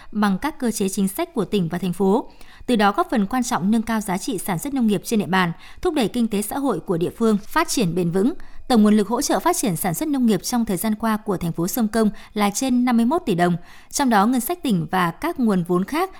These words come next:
là mười chín phẩy sáu tỷ đồng. Ngân sách thành phố là trên ba mươi mốt tỷ đồng.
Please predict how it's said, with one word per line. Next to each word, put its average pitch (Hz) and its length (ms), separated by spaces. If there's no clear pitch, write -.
là 208 140
mười 185 140
chín 190 200
phẩy 233 160
sáu 175 200
tỷ 254 120
đồng. 185 220
Ngân 262 140
sách 370 140
thành 247 140
phố 190 280
là 277 160
trên 233 400
ba 226 100
mươi 214 100
mốt 277 260
tỷ 190 100
đồng. 175 220